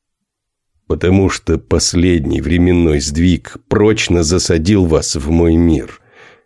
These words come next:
Тебе это не понравится. Я могу отправить вас обратно в Мельнибоне. Мы болтаемся на краю значительного транспространственного разрыва.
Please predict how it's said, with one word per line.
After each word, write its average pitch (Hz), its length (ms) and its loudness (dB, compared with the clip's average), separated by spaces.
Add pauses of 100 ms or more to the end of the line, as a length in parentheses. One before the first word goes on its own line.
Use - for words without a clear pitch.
(420)
Тебе 80 320 -2
это 104 180 0
не 107 160 2
понравится. 95 880 -2 (680)
Я 127 320 2
могу 113 520 2
отправить 92 580 0
вас 82 220 0
обратно 90 520 0
в 80 140 0
Мельнибоне. 82 840 0 (760)
Мы 101 180 0
болтаемся 95 680 2
на 95 100 2
краю 101 380 2
значительного 85 960 2
транспространственного 90 1400 0
разрыва. 85 640 0